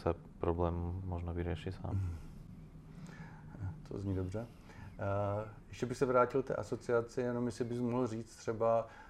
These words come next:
Speaker 2: jací jsou největší, eh, členové té,
Speaker 1: Mhm.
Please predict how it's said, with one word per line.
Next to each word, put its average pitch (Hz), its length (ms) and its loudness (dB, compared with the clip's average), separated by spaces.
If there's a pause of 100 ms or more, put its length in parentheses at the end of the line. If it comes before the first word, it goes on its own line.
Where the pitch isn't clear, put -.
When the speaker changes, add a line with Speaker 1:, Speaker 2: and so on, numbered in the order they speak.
(100)
Speaker 2:
jací 107 400 0
jsou 113 180 -4
největší, 110 800 0
eh, 104 340 0
členové 107 600 6
té, 104 420 6
Speaker 1:
Mhm. - 140 -4